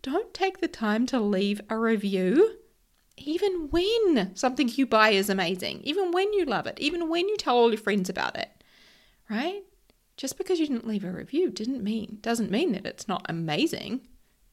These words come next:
You see me? You see what I'm coming up with? <laughs> You see where I'm going with this? So I want you to start noticing what you make things mean throughout your day.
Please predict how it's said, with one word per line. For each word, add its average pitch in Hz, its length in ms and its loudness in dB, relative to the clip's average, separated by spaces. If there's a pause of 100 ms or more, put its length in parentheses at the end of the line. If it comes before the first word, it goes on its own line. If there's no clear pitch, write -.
(640)
You 185 80 -6
see 202 200 -2
me? 233 100 0
You 254 60 -6 (100)
see - 360 0
what 233 100 6
I'm 208 120 2
coming 240 220 2
up 247 120 2
with? 339 280 0 (500)
<laughs> - 80 -12
You 277 100 2
see 240 200 2
where 254 100 4
I'm 240 120 2
going 254 240 4
with 269 120 -2
this? 320 340 -2 (1000)
So 285 380 4
I 247 80 2
want 269 220 2
you 339 100 4
to 359 100 2
start 247 380 0
noticing 240 640 0
what 196 420 -2
you 277 180 -6
make 233 340 -2
things 202 440 -4
mean 254 500 -2 (120)
throughout 202 420 -4
your 196 120 -4
day. - 400 -8